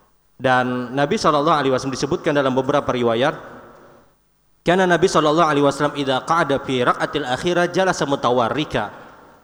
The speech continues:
Adalah Nabi sallallahu alaihi wasallam setiap beliau duduk di rakaat terakhir, setiap Rasulullah duduk di rakaat terakhir, beliau selalu duduk dalam keadaan tawarruk.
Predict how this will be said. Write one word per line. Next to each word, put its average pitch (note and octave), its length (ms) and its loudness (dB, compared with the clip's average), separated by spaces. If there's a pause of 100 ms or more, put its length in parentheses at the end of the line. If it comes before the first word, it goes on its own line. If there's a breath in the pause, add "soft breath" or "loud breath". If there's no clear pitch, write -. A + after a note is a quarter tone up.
(340)
Adalah F3 280 2
Nabi F3+ 320 2
sallallahu D3+ 400 4
alaihi C#3 160 2
wasallam A#2+ 640 -2
setiap G3 480 -2
beliau D#3 240 2
duduk E3+ 320 0
di C#3+ 160 -2
rakaat C3+ 480 -2
terakhir, C3+ 560 -4 (320)
setiap C3+ 440 -2 (440)
Rasulullah B2+ 480 0
duduk C#3 320 0
di C#3+ 80 0
rakaat C3 400 -2
terakhir, E3+ 520 -2 (520 loud breath)
beliau D#3 320 2
selalu D#3 360 2
duduk E3 320 2
dalam D3 280 0
keadaan C#3 320 -2
tawarruk. C#3+ 520 2